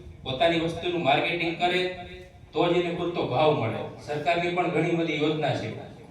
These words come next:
કે પ્રાકૃતિક ખેતી કરતો હોય જે ખેડૂત, તેને સબસિડી આપે, મશીનો લઈ આપે, જેથી કરીને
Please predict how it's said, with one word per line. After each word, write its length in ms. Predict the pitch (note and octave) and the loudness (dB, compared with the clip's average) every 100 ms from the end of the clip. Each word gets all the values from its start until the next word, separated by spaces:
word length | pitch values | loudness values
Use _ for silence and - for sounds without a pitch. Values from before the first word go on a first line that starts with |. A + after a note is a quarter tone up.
| - | -10
કે 120 | - | -4
પ્રાકૃતિક 640 | - C#3+ D3 D#3 D#3 D3+ D#3+ | 2 2 2 -4 -4 -6 -6
ખેતી 260 | D#3 D3+ | -4 -2
કરતો 260 | F3 F3 F#3 | -2 0 2
હોય 160 | D3+ | 2
જે 140 | C3 A#2+ | 2 0
ખેડૂત, 400 | A#2+ A#2 A#2 A2+ - - - - | 0 0 0 -2 -6 -14 -14 -6
તેને 200 | C#3 C#3 | -4 -2
સબસિડી 540 | D3+ D3+ - E3 D3+ | -2 -4 -2 0 2
આપે, 440 | D3 D3 D3 D3 C3 | 2 4 2 2 -4
મશીનો 420 | B2+ D#3+ D3+ C#3+ | -4 -4 -2 0
લઈ 220 | C#3 C#3 | 2 4
આપે, 420 | D3 D3 D3+ D3+ - D3 D3+ D3 - - A#2+ | 2 2 -2 -4 -8 -10 -10 -12 -14 -10 -4
જેથી 300 | B2 - D3+ | -2 -2 -2
કરીને 420 | D3+ D#3 D#3+ | 0 0 2